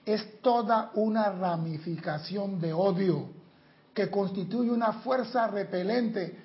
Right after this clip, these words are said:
y que es parte de la efluvia de la creación humana. Toda manifestación de vida que le resulte repelente es sencillamente una oportunidad para recalificar la energía.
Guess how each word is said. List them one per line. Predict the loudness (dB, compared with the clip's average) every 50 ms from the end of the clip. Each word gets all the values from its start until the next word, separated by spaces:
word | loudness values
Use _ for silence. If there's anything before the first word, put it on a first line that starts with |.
| -20 -20 -20 _ _
y | -4 -4 -4
que | -2 0 0 2 2 2
es | 0 -2 -6
parte | -2 2 2 2 2 2 0 0 0 0
de | 2 0
la | 0 0 0
efluvia | -2 -4 -6 -4 -2 -2 0 0 2 0 2
de | 2 2
la | 0 0 -2
creación | -2 -2 -2 -2 -2 -4 -4 -4 -2 -2 -2
humana. | 0 2 2 2 2 2 0 -4 -6 -6 -12 -18 -20 -20 -20 -20 -20 _ -20 -20 _ _ _ _ -20 _ _ _ -20 _ -20 -20 _ _ _
Toda | _ 6 8 8 8 6 4
manifestación | 0 -2 -4 -4 -6 -8 -8 -6 -6 -4 -2
de | -2 -2 0
vida | 0 0 0 0 0 -2 -2 -4 -12 -18 -20 -20 -20 -20 _ -20 -20 -4
que | -2 0 0
le | 0
resulte | -2 -4 -4 -2 -4 -4 -2 -2 -2
repelente | 0 0 -2 -2 -2 -2 0 0 0 0 0 -2 -4 -6 -6 -10 -18 -20 -20 -20 -12 _
es | -2 -2 -2 -2
sencillamente | -4 -4 -4 -4 -4 -4 -4 -4 -2 -2 -2 0 0 -4 -4 -2 -4 -4 -4 -6 -14 -4
una | 0 2 2 2 2 2 0 -2 -2
oportunidad | -2 -4 -6 -4 -4 -4 -4 -4 -4 -6 -6 -4 -2 0 0 0 0 -2 -8 -20 -20 -20 -20 _ -20 _
para | -6 -6 -4 -4 -4
recalificar | -4 -4 -4 -4 -4 -4 -4 -4 -4 -4 -4 -4 -6 -8 -8 -4 -2 -2 -2 0
la | -2 -2 -4
energía. | -2 -4 -4 -4 -4 -4 -2 -2 -4 -6 -6